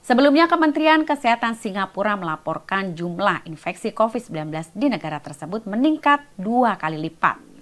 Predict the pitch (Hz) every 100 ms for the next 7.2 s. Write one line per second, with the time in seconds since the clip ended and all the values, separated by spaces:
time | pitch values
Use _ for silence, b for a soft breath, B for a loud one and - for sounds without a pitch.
0 | B B B B B B _ 185 180 190
1 | 196 208 196 190 196 214 196 190 185 180
2 | 175 170 165 165 170 175 208 214 190 190
3 | - 220 - - 190 185 - 214 - -
4 | 226 - 175 175 - 185 190 202 185 170
5 | 170 170 185 160 165 190 202 185 170 165
6 | 160 165 185 220 226 233 226 156 165 170
7 | 190 -